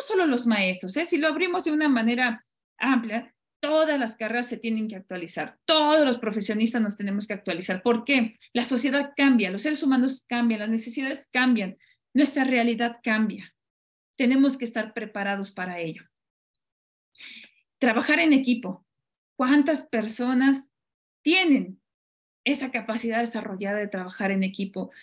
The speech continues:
Cuesta trabajo, ¿no? No es cualquier cosa. No es una situación sencilla, cuesta trabajo. A veces los maestros trabajan de manera muy solitaria y saben que eso resulta cómodo,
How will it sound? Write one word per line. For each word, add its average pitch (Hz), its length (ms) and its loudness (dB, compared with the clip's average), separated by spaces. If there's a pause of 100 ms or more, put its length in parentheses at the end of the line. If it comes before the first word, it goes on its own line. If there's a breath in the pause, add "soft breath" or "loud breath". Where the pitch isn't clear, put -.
(200 loud breath)
Cuesta 285 240 2
trabajo, 285 500 2
¿no? 185 180 -2
No 214 120 0
es 233 120 -2
cualquier 294 360 -2
cosa. 277 480 -4 (560)
No 220 140 0
es 277 120 0
una 330 140 -2
situación 247 400 0
sencilla, 220 600 -2
cuesta 294 300 -2
trabajo. 220 560 -4 (720 soft breath)
A 240 100 2
veces 330 280 2
los 311 140 2
maestros 277 300 2
trabajan 269 320 -2
de 247 80 0
manera 226 280 -2
muy 247 120 2
solitaria 233 460 -4
y 233 40 -4
saben 269 300 -2
que 311 100 -4
eso 339 320 -6
resulta 349 460 -6
cómodo, 277 440 -2